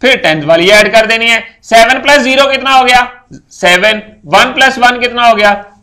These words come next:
टू। तो आपके पास result आ गया। Similarly, आपने दूसरे part भी complete कर लेने हैं। अब question number four है। Question number four क्या है?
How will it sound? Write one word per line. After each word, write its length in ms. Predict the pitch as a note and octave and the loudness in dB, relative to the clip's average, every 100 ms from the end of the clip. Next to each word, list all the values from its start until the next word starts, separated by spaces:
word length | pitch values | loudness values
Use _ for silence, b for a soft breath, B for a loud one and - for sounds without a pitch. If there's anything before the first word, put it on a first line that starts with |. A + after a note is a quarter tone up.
| - | -6
टू। 180 | C#4 | -4
तो 340 | B3 - _ - | -4 -10 _ -2
आपके 260 | F3 F3 | 0 0
पास 340 | F#3+ A3+ - - | -2 -2 -4 -10
result 340 | F3 F3+ F3+ D3+ | -6 0 0 0
आ 120 | C3 | -2
गया। 260 | A#2 - - b b | -4 -12 -14 b b
Similarly, 540 | C4 D4 D#4 A#3+ G3 A#3+ - - - | -2 0 0 0 0 -4 -6 -8 0
आपने 340 | G#3+ A3 A#3+ | 0 0 -2
दूसरे 340 | G#3 G#3 - G#3+ | -4 -6 -8 -4
part 260 | G3+ F#3+ | 0 0
भी 160 | F#3 F#4+ | -2 -10
complete 720 | F#4+ _ - G3 F#3 E3+ - | -12 _ -10 -8 -6 -8 -4
कर 120 | D3 | -4
लेने 220 | B2+ A#2 | -4 -12
हैं। 280 | A2 A2 _ b b b b b | -14 -18 _ b b b b b
अब 160 | - C#4+ | -4 0
question 300 | D#4 D#4 E4+ | 0 0 -2
number 240 | F#4 F#4+ | 2 2
four 360 | G4 - C#4+ C#4+ | 0 2 4 4
है। 160 | G3+ C#3+ - - _ _ _ | 2 -2 -8 -20 _ _ _
Question 300 | B3+ C4+ E4 | -2 0 0
number 220 | E4 E4+ F4+ | 0 2 0
four 400 | - C#4 D#4 D4+ | 2 4 4 4
क्या 140 | A#3 | 2
है? 440 | E3+ C#3 - _ | 0 -2 -8 _